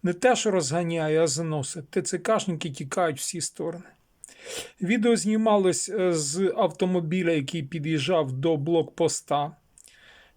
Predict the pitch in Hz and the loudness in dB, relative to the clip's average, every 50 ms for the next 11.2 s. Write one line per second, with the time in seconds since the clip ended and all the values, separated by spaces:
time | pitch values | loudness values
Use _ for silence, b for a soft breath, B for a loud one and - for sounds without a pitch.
0 | _ - 170 170 175 175 175 170 170 170 165 135 - - - - - - - 190 | _ 2 4 4 6 6 6 6 6 4 4 2 0 -4 -4 -6 -4 -2 -2 -4
1 | 160 - - _ _ _ _ _ - 175 - - - - - - 202 180 156 - | -4 -6 -12 _ _ _ _ _ -2 -2 -2 -2 -4 -6 -4 -4 -4 -4 -4 -6
2 | _ - - 208 208 208 208 202 202 196 196 190 190 180 - - 202 190 190 175 | _ 2 4 6 8 8 8 8 8 8 6 6 4 2 2 2 2 2 2 2
3 | 160 160 180 180 185 185 - - - 185 175 - - - - 226 220 214 196 160 | 0 2 2 4 2 2 0 -2 0 0 0 0 0 2 4 4 4 2 0 0
4 | 202 190 170 165 151 135 131 180 202 202 - - 143 - - 147 143 143 143 139 | 2 2 2 2 0 2 4 4 4 4 2 -2 -4 -4 -2 0 0 0 0 -2
5 | - - - - - - 202 196 196 160 139 156 151 143 139 131 175 180 160 147 | -4 -8 -8 -8 -4 0 2 2 2 2 2 2 0 0 0 2 2 2 2 4
6 | 165 175 185 196 175 - 156 139 - - 190 185 180 147 143 151 147 135 - 165 | 4 4 6 6 4 4 0 -2 -2 0 0 0 2 2 0 0 -2 -2 -4 -4
7 | 151 147 151 139 131 139 127 131 - - - B B B B B B B B B | -2 -2 -2 -2 0 0 0 -2 -4 -6 -10 B B B B B B B B B
8 | B _ - 165 147 - - 233 226 226 190 139 - 214 190 190 185 170 196 220 | B _ -6 -6 -4 -2 0 0 0 0 0 0 0 0 2 0 0 0 2 2
9 | 208 165 135 175 165 - - 185 180 165 170 165 160 147 - 180 170 143 139 185 | 2 2 2 0 0 2 2 4 4 4 4 4 4 4 2 0 -2 -2 0 0
10 | 202 214 202 196 180 165 151 156 196 190 147 165 170 - - - 175 147 139 143 | 2 2 2 2 2 0 2 2 0 2 2 2 0 0 0 -4 -6 -4 -2 0
11 | 165 156 156 139 | 2 2 0 -2